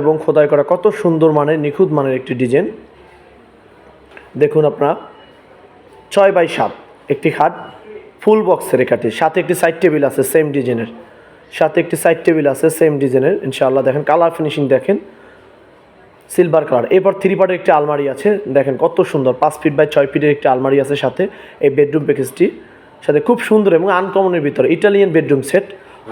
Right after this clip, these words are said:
অনেক সুন্দর মানের। দেখেন এরপর আছে বিশাল একটা লাক্সারিয়াস একটি ডালিয়া শোকেস, যেটা বড় বড় ব্র্যান্ড হাতিলে বানানো হয়, এটা কপি করা বিশাল একটি লাক্সারিয়াস ডালিয়া শোকেস সাথে, যেটা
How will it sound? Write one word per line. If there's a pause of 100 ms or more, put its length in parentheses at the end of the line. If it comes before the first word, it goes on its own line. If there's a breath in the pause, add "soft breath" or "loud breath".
অনেক (100)
সুন্দর
মানের। (920)
দেখেন
এরপর
আছে
বিশাল (100)
একটা
লাক্সারিয়াস
একটি (580 loud breath)
ডালিয়া
শোকেস, (220)
যেটা
বড়
বড়
ব্র্যান্ড
হাতিলে
বানানো
হয়,
এটা
কপি
করা (460 loud breath)
বিশাল
একটি
লাক্সারিয়াস (140)
ডালিয়া
শোকেস
সাথে, (120)
যেটা